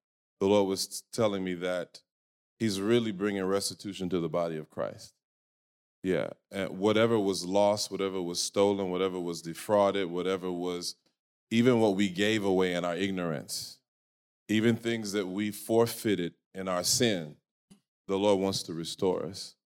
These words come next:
And so I'm really sensing strongly in my personal life, in the life of my children, in the life of my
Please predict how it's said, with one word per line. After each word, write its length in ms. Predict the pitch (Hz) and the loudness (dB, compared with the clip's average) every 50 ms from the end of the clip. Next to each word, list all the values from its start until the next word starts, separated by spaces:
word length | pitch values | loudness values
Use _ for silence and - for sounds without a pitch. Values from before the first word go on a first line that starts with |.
| _ _ _ _ _ _ _ _ _ _ - | _ _ _ _ _ _ _ _ _ _ -4
And 180 | - 101 104 101 | -2 0 0 0
so 380 | - - - 117 107 107 104 | 0 0 2 4 4 4 4
I'm 240 | - 104 104 101 98 | 2 0 0 -2 0
really 320 | 98 110 120 120 123 123 117 | 2 2 4 4 4 2 0
sensing 840 | 117 - - - 120 117 117 117 - - 110 101 95 92 92 95 - | 0 -2 -2 0 0 -2 -2 -4 -4 -4 -2 -2 -2 -4 -6 -8 -10
strongly 560 | - - - - - 120 117 113 113 110 104 | -8 -8 -6 0 2 4 4 4 2 0 -4
in 80 | 95 98 | -4 -6
my 160 | 92 90 87 | -8 -10 -10
personal 540 | - - 117 107 107 - - 104 104 101 98 | -8 -4 -4 -2 -2 -4 -6 -6 -4 -4 -2
life, 460 | 95 95 95 95 98 95 98 - - _ _ - | 0 0 0 0 -2 -4 -8 -10 -16 _ _ -14
in 120 | 90 90 | -12 -10
the 80 | 90 87 | -10 -8
life 280 | 90 90 90 92 - 92 | -6 -6 -6 -6 -6 -10
of 120 | 87 82 | -12 -12
my 120 | 80 80 82 | -12 -14 -12
children, 640 | - - - 117 110 113 104 98 98 107 98 101 101 | -12 -8 -4 -2 0 0 0 -2 -2 -2 -2 -2 -4
in 60 | 90 | -4
the 100 | 85 82 | -4 -4
life 280 | 85 87 90 87 - - | -4 -4 -4 -6 -8 -12
of 120 | 87 80 | -14 -14
my 140 | 80 78 80 | -12 -14 -14